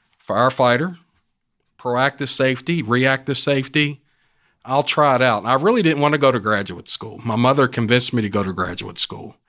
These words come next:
And that was another element of a higher power lead me into my calling. And once I got into safety, I haven't looked back. My wife and I do as much work for free in safety, whether it's teaching C P R, writing children's books, or putting on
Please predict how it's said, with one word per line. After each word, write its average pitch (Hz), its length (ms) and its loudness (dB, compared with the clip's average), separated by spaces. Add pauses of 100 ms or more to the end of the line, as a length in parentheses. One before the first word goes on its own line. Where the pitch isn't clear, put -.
(460)
And 120 240 -4
that 135 160 0
was 139 140 -2
another 135 520 0
element 117 500 -2
of 117 160 -4
a 110 80 0
higher 113 360 0
power 104 580 -2 (340)
lead 123 380 2
me 107 400 -2
into 117 320 -4
my 95 180 -2
calling. 101 600 -6 (100)
And 113 240 0
once 123 220 0
I 127 80 0
got 127 180 2
into 123 240 -4
safety, 123 460 -2
I 117 80 0
haven't 117 200 0
looked 113 180 -2
back. 80 360 -8 (460)
My 117 200 -2
wife 127 320 0
and 127 100 -6
I 120 100 0
do 123 200 -2
as 110 120 -6
much 120 280 -2
work 120 380 0
for - 180 0
free 120 580 0
in 117 120 -2
safety, 113 420 0
whether 110 240 2
it's - 120 -6
teaching 135 340 -2
C 131 220 -2
P 120 180 0
R, 110 320 4
writing 123 340 0
children's 123 440 0
books, 113 420 0
or 101 320 -2 (560)
putting 160 340 0
on 120 320 2